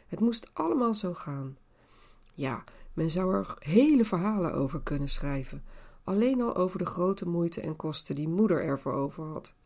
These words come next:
En dan had je het hier eens moeten zien voordat ze kwam. Wat een werk en gedraaf hebben we eraan gehad voordat de kamer klaar was waar dat spook zou slapen.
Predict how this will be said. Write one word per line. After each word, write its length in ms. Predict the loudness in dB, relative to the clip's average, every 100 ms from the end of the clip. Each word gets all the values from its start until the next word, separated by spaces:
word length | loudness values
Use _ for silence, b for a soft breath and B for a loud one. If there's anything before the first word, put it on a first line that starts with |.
| b b b b b b b b b b _
En 120 | -4
dan 120 | -2 -2
had 200 | -4 -4
je 60 |
het 100 | -4
hier 140 | -2 -2
eens 120 | -2
moeten 280 | -4 -2 -2
zien 280 | -2 -2
voordat 280 | 0 -2 0
ze 160 | -4 -6
kwam. 360 | -4 -4 -4 B B B -6
Wat 240 | -4 -2
een 280 | 0 0 0
werk 300 | -2 -2 -4
en 180 | -6 -8
gedraaf 640 | -8 -10 -8 -2 -2 -2
hebben 220 | -2 -2
we 60 | -2
eraan 340 | -2 -2 -4
gehad 380 | -4 -4 -4 -6 B B B
voordat 360 | -4 0 0 -2
de 80 |
kamer 320 | -2 -2 -2 -4
klaar 340 | -2 -2 -2
was 240 | -4 -6
waar 140 | -4 -4
dat 120 | -2
spook 400 | -4 0 -2 0
zou 180 | -4 -4
slapen. 580 | -2 -2 -4 -6 -16